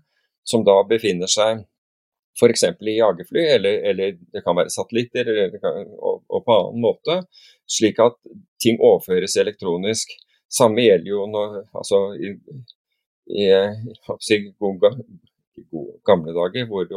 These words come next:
hadde forward observers som da snakket inn for eksempel, eh, jagerfly på mål. I min tid så snakk-, så gjorde vi det,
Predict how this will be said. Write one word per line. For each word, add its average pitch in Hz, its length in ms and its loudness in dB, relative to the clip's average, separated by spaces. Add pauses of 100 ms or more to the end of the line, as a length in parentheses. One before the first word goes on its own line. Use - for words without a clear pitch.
hadde 92 220 -6
forward 87 340 -2
observers 90 720 -6
som 92 240 -2
da 78 160 -4
snakket - 480 -10
inn 107 80 -6 (560)
for 92 160 2
eksempel, 92 640 -4
eh, 95 380 0 (260)
jagerfly 85 560 0
på 110 160 -2
mål. 160 300 4 (640)
I 202 60 -2
min 101 180 -2
tid 147 160 2
så 123 80 -2
snakk-, - 320 -2 (160)
så 117 160 0
gjorde 92 300 -6
vi 101 180 2
det, 92 140 4